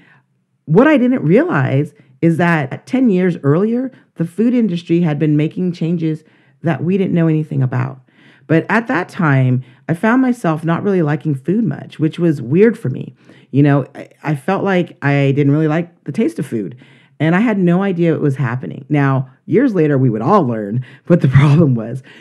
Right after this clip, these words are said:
But around that time, I stopped eating fast food burgers. Actually, anything that,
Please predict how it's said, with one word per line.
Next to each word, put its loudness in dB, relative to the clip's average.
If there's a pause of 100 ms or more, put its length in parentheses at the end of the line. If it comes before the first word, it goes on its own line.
(160)
But 2
around 0
that -2
time, 0
I 0
stopped -4
eating -2
fast -4
food -2
burgers. -10 (300)
Actually, 0
anything 0
that, -2